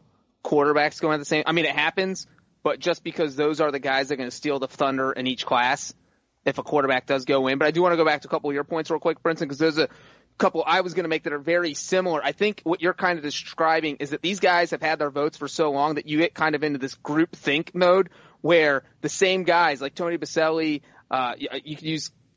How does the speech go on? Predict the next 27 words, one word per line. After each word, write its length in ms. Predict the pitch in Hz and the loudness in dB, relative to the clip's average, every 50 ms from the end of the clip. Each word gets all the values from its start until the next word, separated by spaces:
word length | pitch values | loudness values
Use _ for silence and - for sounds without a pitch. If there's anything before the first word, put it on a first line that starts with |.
| _ _ _ | _ _ _
Ken 200 | - - 180 170 | 0 2 2 4
Anderson, 480 | 170 170 175 175 175 160 - 180 165 160 | 4 2 2 0 0 0 0 0 0 0
the 80 | 135 - | 0 0
same 200 | - 180 196 185 | 0 0 2 2
guys 280 | 185 170 170 160 143 - - | 4 4 4 2 0 -2 -2
aren't 280 | 151 165 175 - 165 | -2 -2 -2 -2 -4
getting 320 | 147 - 170 160 156 147 147 | -4 -2 0 0 0 -2 -2
in 260 | 147 156 165 165 151 | 0 0 0 0 0
every 260 | - 151 151 143 147 139 | -2 -2 -2 -2 -4 -4
year 240 | 139 151 160 151 | -2 0 0 0
because 320 | 135 139 127 - 156 139 127 | -2 -4 -6 -4 -4 -4 -2
these 220 | 151 156 160 143 | -2 -2 0 2
guys 260 | 165 147 139 139 131 | 2 2 2 2 0
have, 300 | - 151 143 139 135 127 - - - _ _ _ - | 2 2 2 2 0 -2 -6 -14 -20 _ _ _ -2
uh, 200 | 139 139 135 123 - | 0 0 0 0 -2
these 300 | 131 156 180 190 180 160 | -4 -4 -2 -2 0 2
guys, 320 | 156 170 151 - - 98 - - - - 151 | 2 2 2 2 -2 -6 -12 -14 -12 -10 -10
the 200 | 156 147 151 147 - | -6 -6 -4 0 2
other 200 | 185 220 214 196 | 4 4 4 2
players 360 | - - 180 160 156 156 151 143 | 2 2 0 2 2 0 0 -2
that 140 | 151 - | -4 0
they 220 | - 170 180 185 175 | 2 2 2 2 2
view 420 | 147 - 165 175 175 170 165 165 - | -2 -4 -6 -2 0 2 2 0 0
as 180 | - 147 143 - | -2 -4 -2 0
Hall 240 | - 165 160 151 143 | 2 2 4 4 2
of 100 | 139 - | 0 -2
Famers. 520 | 175 180 196 202 175 156 139 143 135 - | -2 -2 0 0 0 -2 -2 -4 -6 -8